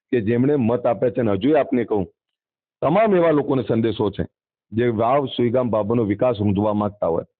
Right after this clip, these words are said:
તમામ એવા લોકોનો સંદેશો છે જે વાવ સુઈગામની પ્રજાને, બાબરની જનતાને કોઈ ડરાવવાનો પ્રયત્ન કરતો હોય તો ખબરદાર. ભારતીય જનતા પાર્ટીનો ધારાસભ્ય આવ્યો છે,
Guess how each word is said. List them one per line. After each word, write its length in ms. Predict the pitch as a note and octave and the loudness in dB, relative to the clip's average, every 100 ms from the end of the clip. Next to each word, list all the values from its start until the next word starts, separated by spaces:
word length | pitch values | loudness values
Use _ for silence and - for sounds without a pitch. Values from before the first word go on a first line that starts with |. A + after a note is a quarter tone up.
| _ _ _ - | _ _ _ -6
તમામ 420 | B2+ F3 G#3 G3+ | -2 0 0 0
એવા 180 | D#3+ G3+ | 2 2
લોકોનો 320 | A3 G3+ G3 | 2 2 0
સંદેશો 500 | D3 E3+ E3+ D#3+ D#3 | 0 0 0 0 -2
છે 200 | - G#2 - _ _ - | 0 -2 -4 _ _ -4
જે 60 | G#2+ | -2
વાવ 340 | G2 C3 F3+ | 2 2 0
સુઈગામની 1080 | - C#3+ B2 D3+ D3 A#2+ F#2+ - - C3+ D3 | 0 -2 2 2 2 -2 -4 -8 -2 0 0
પ્રજાને, 720 | C#3+ - B2 B2+ E3 C3 F#2+ | -4 -4 0 2 2 2 0
બાબરની 440 | F#2 A2+ A#2+ C#3+ | 0 -2 0 0
જનતાને 460 | A#2+ A#2+ A#2+ C#3 C#3+ | 0 -2 0 0 0
કોઈ 160 | D3 B2+ | 0 -2
ડરાવવાનો 520 | G2+ B2+ D#3+ E3 D3 | 0 2 2 2 0
પ્રયત્ન 340 | C3 B2+ B2 | 0 -2 -2
કરતો 300 | - A2+ - | -4 -4 0
હોય 120 | A#2 G2 _ _ _ - | 0 -2 _ _ _ -8
તો 60 | |
ખબરદાર. 540 | G2+ C3 C#3 B2+ A2+ E2+ - _ _ _ F#2+ | -4 0 0 2 0 -2 -10 _ _ _ -2
ભારતીય 340 | A#2+ A#2+ C#3+ | -2 0 -2
જનતા 320 | B2+ B2+ C3 | 0 0 0
પાર્ટીનો 380 | A2 A#2+ A#2+ A#2+ | 0 0 0 0
ધારાસભ્ય 460 | A2+ A#2 G2+ G#2 A2 | 0 0 -2 -2 0
આવ્યો 140 | A2 | 0
છે, 200 | - | -4